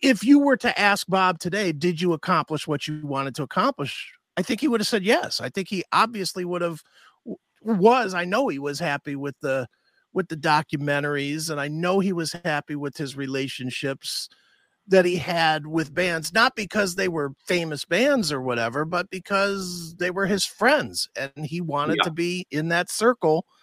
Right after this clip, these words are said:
Speaker 1: and he really was.
Speaker 2: Yeah, it, it, it definitely wasn't like a, a glory seeker hanging on type of thing. It was, uh, he genuinely liked the music, and, you know, he, he made friendships because, uh,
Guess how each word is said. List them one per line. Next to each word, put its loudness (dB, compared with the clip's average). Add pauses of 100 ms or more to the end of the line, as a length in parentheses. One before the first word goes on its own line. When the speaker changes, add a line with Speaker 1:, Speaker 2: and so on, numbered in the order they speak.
(380)
Speaker 1:
and 0
he -4
really 0
was. 0
Speaker 2:
Yeah, 8
it, 8
it, 0 (100)
it 0
definitely 4
wasn't 0
like 0
a, 2
a 4
glory 2
seeker -2
hanging -2
on -4
type -6
of -18
thing. -8
It -4
was, -6
uh, 0 (420)
he -4
genuinely 0
liked -2
the -2
music, -4
and, 0 (800)
you 0
know, -4
he, -6
he -6
made 0
friendships -4 (880)
because, 0
uh, 0